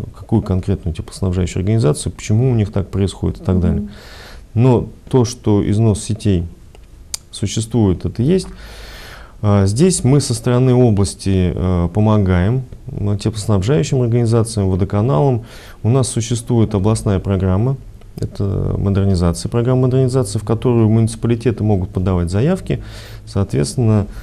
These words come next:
Speaker 1: на, если не хватает денежных средств в тарифных, из тарифного источника, мы, м, с удовольствием дадим областные деньги для того, чтобы вот таких проблем становилось всё меньше и меньше.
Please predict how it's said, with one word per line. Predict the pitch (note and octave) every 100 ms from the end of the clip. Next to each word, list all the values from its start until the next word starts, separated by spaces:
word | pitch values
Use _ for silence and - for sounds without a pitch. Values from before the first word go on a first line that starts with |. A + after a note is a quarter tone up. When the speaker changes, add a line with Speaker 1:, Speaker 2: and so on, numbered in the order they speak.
| - -
Speaker 1:
на, | G2+ A#2 B2+ A2+ - - - - - - -
если | G#2+ A#2+ -
не | A2
хватает | G#2 A#2 A2+ G#2 F#2
денежных | A2 F#2+ F#2+ F#2+
средств | G#2+ F2+ - - - - - - - - -
в | -
тарифных, | A2 B2+ F3+ D3 B2+
из | -
тарифного | - B2 A#2+ C#3+ C3
источника, | A2+ B2 A#2+ A2 G2+
мы, | B2+ C#3 - - - - - - - A2+
м, | G#2 G2 F#2
с | A#2
удовольствием | A2 G#2+ D3 D3+ G#2+
дадим | G2+ G2+ F#2+
областные | F2 F#2+ G2 F#2+ F2
деньги | A#2+ D#3 G2
для | F2
того, | F#2+ F2+
чтобы | A2 - F#2+
вот | E2+
таких | F#2+ - - - - -
проблем | - F#2+ G#2 A#2
становилось | - F#2+ G2 F#2
всё | -
меньше | F#2+ A2 A2+
и | F2
меньше. | D2+ D#2 -